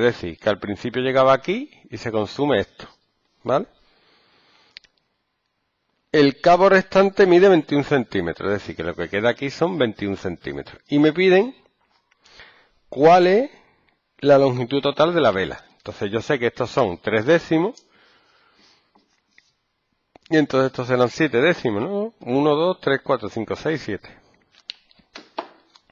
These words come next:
Son siete décimos. Entonces, ¿Qué hago? Lo mismo que hemos hecho antes.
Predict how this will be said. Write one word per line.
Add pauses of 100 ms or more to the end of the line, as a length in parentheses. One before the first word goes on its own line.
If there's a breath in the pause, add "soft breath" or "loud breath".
(640 loud breath)
Son
siete
décimos. (280)
Entonces, (1000 soft breath)
¿Qué
hago? (2250 loud breath)
Lo
mismo
que
hemos
hecho
antes.